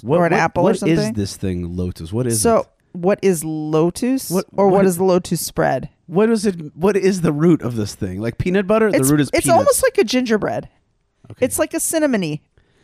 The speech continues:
Speaker 1: All right. I don't know.
Speaker 2: caramelly cookie.
Speaker 1: Right.
Speaker 2: Anywho,
Speaker 1: Yeah.
Speaker 2: those are, those are the cheesecakes that I made. And then t-, tomorrow I still have to make blueberry blintzes.
Speaker 1: Mm-hmm.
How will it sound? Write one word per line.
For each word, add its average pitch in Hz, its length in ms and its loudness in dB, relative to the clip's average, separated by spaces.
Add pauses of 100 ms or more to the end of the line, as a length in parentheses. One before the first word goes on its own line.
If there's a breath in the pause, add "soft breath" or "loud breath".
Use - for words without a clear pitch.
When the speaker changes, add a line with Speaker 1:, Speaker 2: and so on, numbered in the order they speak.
(240)
Speaker 1:
All 110 100 -4
right. - 200 -6
I 127 100 -2
don't 214 240 4
know. 170 80 -2
Speaker 2:
caramelly 139 180 -4
cookie. 110 440 -10
Speaker 1:
Right. 95 260 -4 (920)
Speaker 2:
Anywho, 185 580 4
Speaker 1:
Yeah. 123 300 -2
Speaker 2:
those 233 240 4
are, 233 240 4
those 226 320 2
are 220 260 4
the 175 720 0
cheesecakes 175 540 -6
that 165 100 -6
I 165 80 0
made. 175 320 -2 (520 soft breath)
And 180 140 0
then 190 220 2
t-, - 100 -14 (180)
tomorrow 196 400 2
I 185 80 4
still 190 240 0
have 202 200 2
to 190 100 -4
make 185 340 0
blueberry 180 460 2
blintzes. 175 800 -2
Speaker 1:
Mm-hmm. 120 280 -4